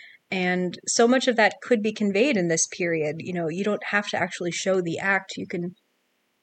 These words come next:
if you set it up correctly with, you know, the, the development of what's going on between the characters and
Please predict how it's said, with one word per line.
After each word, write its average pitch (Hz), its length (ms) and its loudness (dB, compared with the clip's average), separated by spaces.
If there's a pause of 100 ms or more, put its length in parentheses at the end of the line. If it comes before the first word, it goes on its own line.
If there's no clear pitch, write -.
(400)
if 208 180 -2
you 220 100 4
set 214 280 4
it 220 100 6
up 196 160 4 (100)
correctly 185 600 0
with, 170 280 2 (300)
you 175 80 -8
know, 170 160 -4
the, 170 360 -4 (300)
the 208 60 0
development 185 600 2
of 180 140 -2 (240)
what's 196 260 0
going 185 280 4
on 180 140 2
between 180 320 -4
the 180 100 -4
characters 170 880 0 (100)
and 170 500 -4